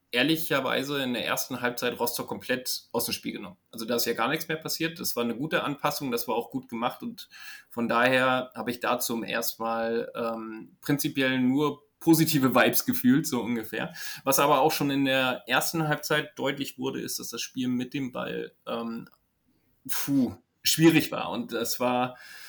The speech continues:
aus meiner Warte, ich weiß nicht, wie ihr das, äh, äh, gesehen habt, aber aus meiner Warte war das, äh, mitnichten irgendwie strukturell bedingt. Ähm, da gab es auch ehrlicherweise gar nicht so viel große Anpassungen oder so, dass da irgendwas anders gemacht wurde. Und das ist auch okay so, weil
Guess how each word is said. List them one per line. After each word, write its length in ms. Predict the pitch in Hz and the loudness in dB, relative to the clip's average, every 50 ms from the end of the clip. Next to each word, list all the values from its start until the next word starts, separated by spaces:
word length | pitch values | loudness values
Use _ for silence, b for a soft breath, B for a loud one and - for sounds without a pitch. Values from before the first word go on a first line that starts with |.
| B B B B _ _ _ _ _ _ _ _ _ _ _ - | B B B B _ _ _ _ _ _ _ _ _ _ _ 0
aus 180 | 131 131 - | 2 2 4
meiner 400 | 143 131 127 139 170 190 190 175 | 6 6 6 6 6 6 4 4
Warte, 280 | 165 151 156 160 156 147 | 6 4 4 4 2 -2
ich 100 | 127 - | -2 -2
weiß 220 | 135 127 139 - | -2 -2 -2 -2
nicht, 120 | 147 131 - | -4 -4 -4
wie 80 | 131 | -2
ihr 140 | 104 131 143 | -2 0 0
das, 220 | 156 147 - - | 0 0 0 -2
äh, 120 | - - 117 127 127 127 120 120 117 123 120 120 | -2 -2 -2 0 0 0 0 -2 -2 -2 -2 -2
äh, 60 | 117 | -4
gesehen 420 | 117 113 107 113 127 135 139 131 | -4 -6 -4 -4 -4 -4 -4 -4
habt, 260 | 135 135 - - - | -6 -8 -8 -8 -8
aber 160 | - 117 - 110 | -6 -4 -4 -4
aus 160 | 107 110 - | -4 -4 -4
meiner 320 | 117 117 123 143 143 127 | -2 0 0 0 0 0
Warte 340 | 123 123 123 - - 123 113 | 0 0 0 0 -2 -4 -4
war 140 | 113 110 110 | -4 -4 -4
das, 320 | 113 110 - - - - | -4 -6 -6 -6 -8 -6
äh, 240 | - 117 117 113 113 | -4 -2 -2 0 0
mitnichten 480 | 117 117 110 113 120 139 - - - 156 | 0 0 0 0 -2 -2 -2 -2 -4 -4
irgendwie 260 | 131 127 131 120 120 | -4 -4 -4 -4 -6
strukturell 600 | - - - 127 123 - 117 110 113 110 123 156 | -8 -8 -8 -12 -12 -12 -12 -10 -6 -6 -4 -4
bedingt. 500 | 185 160 170 170 185 220 240 233 - - _ _ | -4 -4 -4 -4 -4 -4 -6 -8 -10 -16 _ _
Ähm, 520 | - 117 117 117 120 117 117 113 117 104 - | -6 -4 -2 -2 -2 -2 -2 -4 -4 -4 -4
da 80 | 120 117 | -4 0
gab 240 | - 120 131 - | 2 2 2 2
es 220 | - 135 - - - | 0 -4 -6 -6 -6
auch 140 | 120 - - | -6 -6 -2
ehrlicherweise 600 | - 135 135 - - 143 127 123 123 127 123 123 | 0 0 0 0 -2 -2 0 0 0 0 0 -2
gar 160 | 120 120 117 131 | -4 -2 -2 -2
nicht 160 | 151 156 - | -2 -4 -4
so 100 | 143 139 | -6 -8
viel 180 | - - 131 | -6 -6 -8
große 380 | 120 - 135 139 - - - - | -6 -4 -4 -4 -4 -4 -4 -4
Anpassungen 580 | 120 135 156 - 175 165 165 - 170 165 165 156 | -4 -4 -4 -2 -4 -4 -4 -4 -6 -6 -4 -4
oder 220 | 156 151 143 131 | -4 -4 -4 -4
so, 160 | 123 139 156 | -4 -4 -4
dass 160 | 160 - - | -4 -4 -4
da 80 | - 123 | -6 -4
irgendwas 320 | - 123 123 - 120 - | -4 -4 -4 -4 -6 -8
anders 300 | - - - 156 - - | -8 -8 -8 -6 -8 -6
gemacht 260 | - 156 156 156 - - - | -6 -6 -6 -8 -8 -12 -10
wurde. 220 | 147 156 151 143 | -8 -6 -6 -6
Und 120 | 127 120 - | -6 -6 -6
das 140 | - - | -6 -6
ist 100 | - - | -4 -4
auch 120 | - - - | -6 -6 -8
okay 280 | - - - 143 165 | -12 -6 -2 0 0
so, 160 | 175 160 143 120 | 0 0 0 0
weil 160 | 120 117 | 0 0